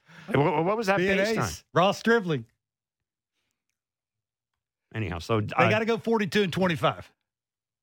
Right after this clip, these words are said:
Speaker 2: to reach ninety wins.
Speaker 1: Misha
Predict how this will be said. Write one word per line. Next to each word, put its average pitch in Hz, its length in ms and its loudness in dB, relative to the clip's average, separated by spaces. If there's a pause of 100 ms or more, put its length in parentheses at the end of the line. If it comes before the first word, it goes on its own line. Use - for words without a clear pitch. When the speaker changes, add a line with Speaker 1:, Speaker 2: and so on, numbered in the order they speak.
(180)
Speaker 2:
to 143 80 0
reach 147 220 0
ninety 143 280 2
wins. 101 340 -8 (1080)
Speaker 1:
Misha 135 460 -2